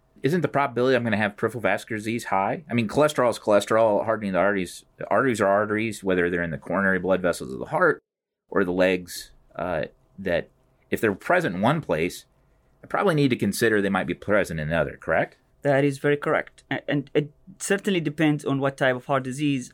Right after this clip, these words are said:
Speaker 2: somebody has, but if they have a hardening of the blood vessels supplying the heart, which we call it a coronary artery disease,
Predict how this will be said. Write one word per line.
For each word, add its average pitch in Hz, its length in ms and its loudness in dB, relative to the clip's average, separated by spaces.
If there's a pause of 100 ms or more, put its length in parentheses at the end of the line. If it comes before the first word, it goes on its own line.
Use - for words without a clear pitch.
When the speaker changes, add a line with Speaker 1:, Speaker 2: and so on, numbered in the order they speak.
Speaker 2:
somebody 127 400 -4
has, 139 360 -2
but 123 200 -6 (260)
if 135 80 -2
they 156 120 2
have 160 200 2
a 147 60 2
hardening 151 520 0
of 139 220 -2
the 143 80 -4
blood 143 420 0
vessels 143 220 -4
supplying 135 320 -2
the 127 100 -8
heart, 123 300 -4
which 123 180 -10
we 131 80 -6
call 135 220 -6
it 127 100 -10
a 123 40 -10
coronary 139 520 0
artery 135 300 -2
disease, 127 480 -8